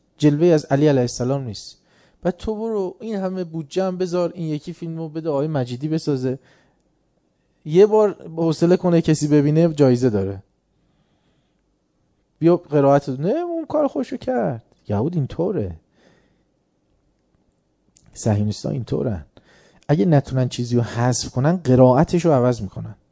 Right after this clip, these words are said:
یا شما یه حضرت رسول می‌بینید که خیلی هم جذابه، ما هیچ وقت نشیدیم رو منبر. آقا، این جذابه دیگه. فی کل جدیدن لذت. علی نه، اصلاً نیاز نداشت زیاد به علی. نگاه اون وقت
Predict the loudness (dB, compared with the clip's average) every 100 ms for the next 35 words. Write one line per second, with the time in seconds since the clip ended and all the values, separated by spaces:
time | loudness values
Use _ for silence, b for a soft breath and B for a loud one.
0 | _ b b b b b 0 0 -2 0
1 | -2 -4 -4 -2 -2 -2 -2 -2 -4 -6
2 | -6 -6 -8 -10 -8 -6 -8 _ _ -8
3 | -6 -4 0 2 2 4 6 8 8 6
4 | 4 2 2 4 2 0 -2 0 2 2
5 | 2 2 4 4 2 -2 -2 -4 -4 -6
6 | -6 -10 -10 -2 2 2 0 0 -2 -2
7 | -4 -8 -8 -12 -12 _ _ _ _ _
8 | _ _ _ _ _ _ _ -8 -2 0
9 | 0 0 -2 -2 -4 -6 0 0 0 -6
10 | -6 -8 -6 -8 -4 -4 -4 -6 -10 _
11 | _ _ _ b b b b b b _
12 | _ _ _ _ _ _ _ _ _ _
13 | _ -14 -6 -2 0 -2 -4 -6